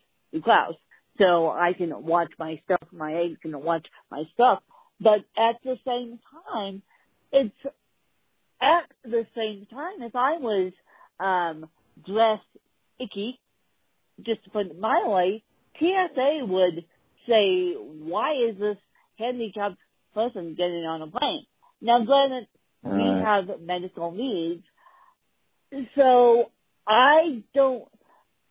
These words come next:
Speaker 1: one of these days, one of these days, if I can get around to it, I'll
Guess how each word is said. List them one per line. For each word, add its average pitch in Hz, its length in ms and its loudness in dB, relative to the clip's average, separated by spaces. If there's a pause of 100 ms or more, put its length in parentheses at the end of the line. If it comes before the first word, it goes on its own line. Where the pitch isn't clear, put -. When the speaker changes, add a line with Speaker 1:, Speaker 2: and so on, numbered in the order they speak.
(240)
Speaker 1:
one 294 300 0
of 220 260 -4
these 180 300 -4 (120)
days, 180 480 -2 (380)
one 233 280 -2
of 240 140 -6 (200)
these 180 240 -4 (160)
days, 180 260 -6
if 185 120 -10
I 175 160 -4
can 165 240 -12
get 180 160 -8
around 196 360 -6
to 165 140 -6
it, 156 140 -6
I'll 170 360 -6